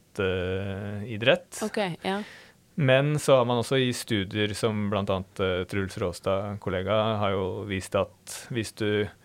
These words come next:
Speaker 1: kjøler ned muskulaturen <clears throat> jevnlig under en treningsperiode, så dempes muskelveksten.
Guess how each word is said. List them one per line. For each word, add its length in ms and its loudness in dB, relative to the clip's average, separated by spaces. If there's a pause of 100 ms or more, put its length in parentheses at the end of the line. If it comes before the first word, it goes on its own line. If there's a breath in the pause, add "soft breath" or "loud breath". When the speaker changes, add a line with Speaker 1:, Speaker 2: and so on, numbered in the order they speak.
(440 loud breath)
Speaker 1:
kjøler 380 6
ned 100 -2
muskulaturen 720 2 (480)
<clears throat> 440 2
jevnlig 600 4 (1000 loud breath)
under 180 2
en 80 0
treningsperiode, 680 2
så 180 0
dempes 720 0
muskelveksten. 720 -6